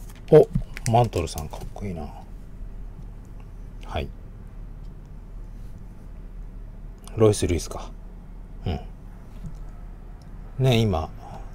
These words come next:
絶好調。怪我だけ怖いんですよね、彼はね。怪我しないように。はい。コビン・バーンズですね。で、四番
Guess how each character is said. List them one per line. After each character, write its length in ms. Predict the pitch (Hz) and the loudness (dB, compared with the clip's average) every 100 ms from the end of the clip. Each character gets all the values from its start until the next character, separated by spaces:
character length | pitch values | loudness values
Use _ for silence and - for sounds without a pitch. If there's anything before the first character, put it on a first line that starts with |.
| - | 2
絶 200 | 101 - | 2 6
好 160 | 98 | 4
調。 160 | - - - 76 - | 4 -4 -6 -8 6
怪 120 | 135 | 12
我 120 | 147 | 12
だ 100 | 151 | 12
け 160 | 147 151 | 12 10
怖 260 | - 139 131 | 12 12 12
い 40 | |
ん 20 | |
で 20 | 120 | 8
す 100 | 113 | 2
よ 60 | |
ね、 240 | 117 120 123 | 2 2 2
彼 180 | - 120 | 2 2
は 120 | 107 | 4
ね。 160 | 110 - - - - - - | 2 -2 -8 -12 -12 -12 2
怪 100 | 135 | 6
我 60 | 120 | 6
し 160 | - | 4
な 100 | 117 | 2
い 40 | 101 | 4
よ 80 | 90 | 2
う 40 | |
に。 80 | 90 - - - - - - - - - - - - - | -2 -8 -12 -12 -12 -14 -14 -12 -12 -10 -10 -10 -12 -10
は 160 | - 104 | 2 2
い。 100 | - - - - - - | 2 -6 -8 -10 -8 2
コ 120 | 110 | 6
ビ 120 | 101 | 6
ン・ 60 | 90 | 6
バ 160 | 76 - | 4 4
ー 40 | |
ン 20 | |
ズ 160 | - - | -8 -10
で 40 | - - | -10 -12
す 100 | - | -6
ね。 240 | 98 95 - - | -4 -4 -6 -8
で、 100 | 92 | -4
四 200 | 76 82 | -4 -4
番 140 | - | -6